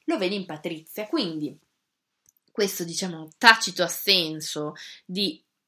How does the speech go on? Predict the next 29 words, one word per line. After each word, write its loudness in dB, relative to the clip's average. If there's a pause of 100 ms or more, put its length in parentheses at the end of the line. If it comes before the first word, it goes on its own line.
convincere 0
poi -4
Maurizio 0
a -2
prendere -2
in -2
mano 0
le 0
redini -2
del 2
tutto -6
è -4
quello 0
che -8
è -6
il, -2 (140)
il -4
piano 0
che -4 (280)
Aldo 4
e, -2
mm, -10 (680)
Patrizia -2 (200)
decidono -2
di -2
portare -4
avanti. -4 (1040)
E 2
grazie 6